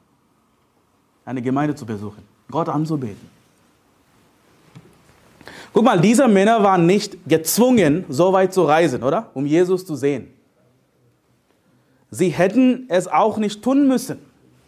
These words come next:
Es wäre nicht falsch gewesen, wenn sie Jesus nicht besucht hätten, oder? Guck mal, wenn du zum Beispiel, wie Schwester Daniela, sie wohnt in Ha-, sie hat in Hamburg gelebt,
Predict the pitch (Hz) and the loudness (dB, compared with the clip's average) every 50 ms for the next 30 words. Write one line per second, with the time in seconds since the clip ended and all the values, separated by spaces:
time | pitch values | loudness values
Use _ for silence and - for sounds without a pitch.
0 | _ _ _ _ _ _ _ _ _ _ _ _ _ _ _ _ - 139 139 147 | _ _ _ _ _ _ _ _ _ _ _ _ _ _ _ _ -4 -4 0 2
1 | 196 226 269 277 262 240 247 - - - - 196 180 233 262 202 180 202 220 202 | 2 2 4 2 2 2 2 0 -2 -2 0 2 2 2 0 0 0 0 2 2
2 | 202 196 190 196 208 202 185 180 175 175 160 170 175 170 151 151 175 190 175 202 | 2 2 2 2 0 2 2 0 0 0 -4 -4 -6 -2 0 0 0 0 0 0
3 | 208 196 208 - 165 175 175 175 - 120 120 139 127 120 165 151 - - 131 - | -2 -2 -2 -4 -6 -6 -6 -8 -14 -8 -6 -6 -4 -4 -6 -8 -6 -8 -8 -8
4 | - - - _ _ _ _ _ 123 151 214 247 - - - _ - - - - | -10 -16 -20 _ _ _ _ _ -4 -4 -4 -6 -8 -18 -20 _ -20 -20 -20 -20
5 | - - _ - - _ - _ _ - _ - _ - - _ - - - - | -20 -20 _ -20 -20 _ -20 _ _ -20 _ -20 _ -20 -20 _ -20 -20 -20 -20
6 | _ _ _ _ - - - - - _ _ - - _ _ - - _ _ _ | _ _ _ _ -20 -20 -20 -20 -20 _ _ -20 -20 _ _ -20 -20 _ _ _
7 | _ _ _ _ _ _ _ - _ _ _ _ - _ _ - 190 202 233 220 | _ _ _ _ _ _ _ -20 _ _ _ _ -20 _ _ -2 0 2 2 2
8 | 185 160 143 135 156 165 175 170 175 175 165 156 147 143 160 170 165 - 160 147 | 4 2 2 2 2 2 2 0 0 0 -2 -2 0 0 0 0 -2 -2 -2 -2
9 | 127 117 - - - _ _ - 135 131 - - 139 - 135 120 127 135 143 147 | -2 -4 -8 -14 -20 _ _ -16 -16 -12 -8 -10 -8 -8 -6 -4 -2 -2 -2 0
10 | 139 131 123 117 120 123 113 120 131 131 131 135 123 120 113 113 135 151 156 131 | -2 -2 -4 -4 -8 -12 -10 -8 -8 -8 -6 -6 -6 -6 -6 -4 -4 -4 -4 -4
11 | 127 123 110 131 127 120 123 127 131 123 120 - - - 156 180 202 196 170 143 | -10 -10 -8 -8 -6 -6 -8 -8 -8 -12 -12 -12 -12 -6 -4 -4 -2 0 0 -2
12 | 127 123 120 107 101 92 - _ _ | -2 -4 -8 -10 -10 -14 -16 _ _